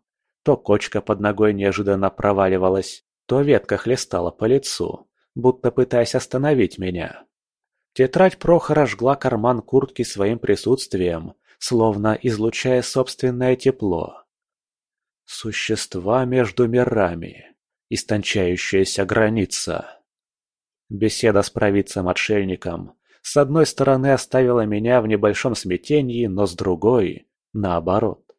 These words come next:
заставила обрести ясность. Раньше я учился магии просто потому, что это было необходимо.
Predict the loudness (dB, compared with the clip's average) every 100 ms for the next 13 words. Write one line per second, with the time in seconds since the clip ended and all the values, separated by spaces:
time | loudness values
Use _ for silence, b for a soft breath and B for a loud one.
0 | _ _ -4 -4 -2 0 0 2 2 2
1 | 0 -2 -4 0 2 0 -2 -12 -14 -20
2 | -20 _ _ _ _ _ _ _ 2 2
3 | 2 2 4 6 4 2 2 0 0 0
4 | 0 0 -2 -2 -2 -4 -4 -4 -4 -2
5 | -4 -4 -2 0 0 0 0 0 -2 -4
6 | -4 -6 -4 -6 -6 -14